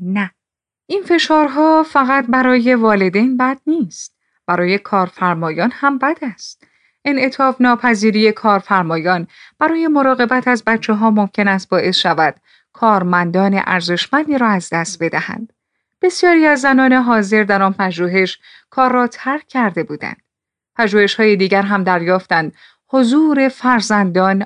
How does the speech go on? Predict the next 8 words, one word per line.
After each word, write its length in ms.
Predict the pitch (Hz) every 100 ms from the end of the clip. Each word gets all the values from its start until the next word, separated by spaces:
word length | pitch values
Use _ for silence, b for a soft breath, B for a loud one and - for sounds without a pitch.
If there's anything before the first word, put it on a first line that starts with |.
| -
عامل 420 | 185 170 180 190 -
اصلی 440 | 185 - 180 185
شکاف 540 | - 190 180 208 202
جنسیتی 960 | 190 170 175 170 - 160 156 - 175 165 b b -
در 160 | 196
سرنوشت 760 | 175 - 190 165 170 170 170 -
شغلی 400 | 180 - 208 247
است. 340 | 233 - -